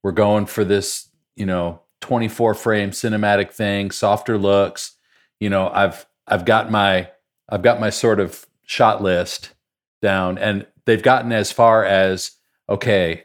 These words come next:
I've got this really cool shot, uh, up the neck of the guitar player when we cut to the turnaround between the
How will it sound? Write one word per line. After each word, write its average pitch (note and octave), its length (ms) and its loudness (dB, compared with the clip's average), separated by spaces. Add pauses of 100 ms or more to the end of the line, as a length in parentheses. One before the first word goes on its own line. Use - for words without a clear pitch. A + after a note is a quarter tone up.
I've F#2 200 -2
got G2+ 240 4
this F#2+ 240 -6
really G#2+ 220 0
cool G2+ 280 -2
shot, G2 500 2
uh, F2+ 380 0
up G#2 200 -2
the G#2 80 -2
neck F#2+ 300 0
of F2 120 -6
the - 80 -10
guitar F#2 360 -2
player E2+ 320 -4
when E2 160 -10
we E2+ 80 -10
cut F#2+ 280 -4
to G#2+ 80 -2
the F2+ 80 -6
turnaround F2+ 500 -2
between F2+ 360 -8
the E2+ 140 -8